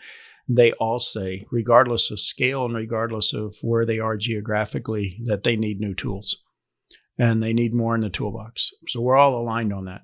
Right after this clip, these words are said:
around the world. And I think there's probably opportunity to work more globally as an industry sometimes to help communicate those points to those that may see it a bit differently than that.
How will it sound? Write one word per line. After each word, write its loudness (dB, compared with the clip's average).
around -2
the -6
world. -8
And -8
I -4
think 0
there's -4
probably 2
opportunity -2
to -4
work -6
more 6
globally 0
as 4
an -4
industry -4
sometimes -4
to -2
help 0
communicate -6
those -2
points -4
to 2
those 2
that -2
may -4
see 2
it 0
a -2
bit -2
differently -4
than -4
that. -2